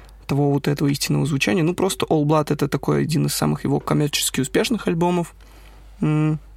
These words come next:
А Sweet Dreams — это конкретно для меня, который больше всего мне приглянулся, вот, в котором очень много крутых инструменталов. Э, я, кстати, брал, как-то я делал музыку и брал инструментал у одного из продюсеров,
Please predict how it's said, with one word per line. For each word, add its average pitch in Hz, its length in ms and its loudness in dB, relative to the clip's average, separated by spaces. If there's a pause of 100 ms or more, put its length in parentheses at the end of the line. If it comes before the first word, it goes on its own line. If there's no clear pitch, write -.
(140)
А 139 200 2
Sweet 151 200 0
Dreams — 185 320 0
это 135 140 -2
конкретно 143 460 0
для 131 140 0
меня, 147 320 0
который 139 360 -2
больше 139 260 0
всего 139 200 0
мне 139 220 0
приглянулся, 165 720 0 (880)
вот, 139 240 2
в - 40 -12
котором 143 360 0
очень 143 220 0
много 147 380 2 (260)
крутых 160 360 0
инструменталов. 156 920 0 (160)
Э, 143 360 2
я, 139 120 0
кстати, 143 500 -2 (600)
брал, 143 640 2 (200)
как-то - 360 -4
я 76 220 0 (540)
делал 135 220 2
музыку 180 420 0
и 147 340 2 (320)
брал 143 300 2
инструментал 143 640 0
у 147 100 2
одного 131 340 2
из 139 180 -2
продюсеров, 151 680 -2